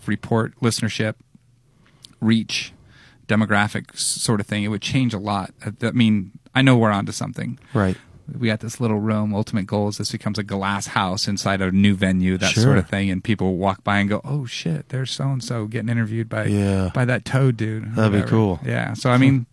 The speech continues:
Speaker 1: that's the ultimate goal, is to keep growing what we're doing for fun. We, we talked about the Mega Millions thing or Powerball. If we hit it, that's what we're doing. We're building a, a freestanding thing,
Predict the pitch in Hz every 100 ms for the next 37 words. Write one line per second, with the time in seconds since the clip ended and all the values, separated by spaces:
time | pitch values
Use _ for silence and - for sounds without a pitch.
0 | - 156 165 160 143 139 113 120 117 127
1 | - - 123 117 151 131 123 120 127 120
2 | 120 120 123 110 110 117 123 127 120 -
3 | - - - 131 131 131 127 123 120 127
4 | 127 117 117 113 120 120 113 104 127 120
5 | 110 104 110 123 110 127 113 113 117 117
6 | 113 117 113 113 110 117 113 110 - -
7 | - - - _ _ - - - 123 143
8 | 135 151 147 147 139 160 156 160